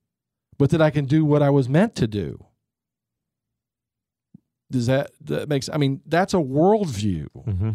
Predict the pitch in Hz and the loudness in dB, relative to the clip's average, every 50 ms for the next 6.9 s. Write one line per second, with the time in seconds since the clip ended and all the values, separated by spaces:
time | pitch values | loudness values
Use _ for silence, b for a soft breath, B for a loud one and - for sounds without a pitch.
0 | 98 - _ _ _ _ _ _ _ _ _ _ _ _ _ _ _ _ _ _ | -6 -10 _ _ _ _ _ _ _ _ _ _ _ _ _ _ _ _ _ _
1 | - 160 156 151 151 165 185 202 170 - - - 202 214 254 254 214 185 180 175 | 0 0 2 2 4 4 4 2 2 -2 -4 -2 0 0 0 2 0 2 2 0
2 | 147 - 139 180 190 - 180 160 160 170 156 160 147 139 - - 175 208 220 196 | 0 0 -2 -4 0 0 2 2 2 2 0 -2 -2 -2 -2 -2 -2 -2 0 -2
3 | 151 135 127 120 - - 127 127 113 - - - 160 156 165 b b b b b | -2 -4 -4 -8 -4 -4 -2 -2 -2 -4 -2 0 0 0 0 b b b b b
4 | b b b - 156 185 196 196 - 160 139 123 110 98 156 185 214 220 208 160 | b b b -4 -2 -2 0 0 -2 -2 -2 -2 0 2 4 6 6 4 4 4
5 | 156 151 139 135 131 123 123 120 117 113 107 101 101 117 147 - - 143 143 - | 4 4 4 4 4 4 2 2 2 2 0 0 -2 -2 -4 -4 -4 -4 -6 -4
6 | - 139 143 151 175 190 180 160 - - 151 139 - 151 143 139 147 | -4 0 0 2 2 0 -2 -6 -6 -4 -4 -4 -2 -4 -4 -6 -8